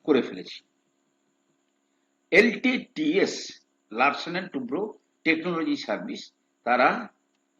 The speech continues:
আহ, ইউএসএ একটা নতুন সেন্টার খুলেছে। এলটিটিএস, a global engineering and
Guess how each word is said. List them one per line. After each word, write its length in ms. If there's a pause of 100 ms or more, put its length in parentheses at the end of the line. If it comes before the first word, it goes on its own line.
আহ, 280 (220)
ইউএসএ 460 (160)
একটা 240
নতুন 200 (120)
সেন্টার 360
খুলেছে। 280 (720)
এলটিটিএস, 800 (340)
a 40 (120)
global 320 (300)
engineering 640
and 80